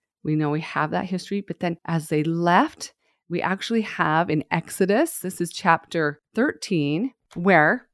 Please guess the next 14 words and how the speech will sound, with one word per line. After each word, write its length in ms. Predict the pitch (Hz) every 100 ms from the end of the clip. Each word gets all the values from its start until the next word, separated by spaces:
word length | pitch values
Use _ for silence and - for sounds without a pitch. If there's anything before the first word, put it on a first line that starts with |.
| _ -
it 160 | 180 147
reads, 760 | 196 262 196 156 220 220 - - _ _
it's 180 | 190 185
in 160 | 196 175
verse 240 | 190 262
eighteen, 560 | 214 208 - 165 123 - -
and 140 | 151
it 80 | -
reads, 340 | 175 170 - _ _ _ 175
"God 380 | 160 175 214 285 -
led 240 | 190 190
the 80 | 226
people 400 | - 165 156 151
about 560 | 151 - 135 135 -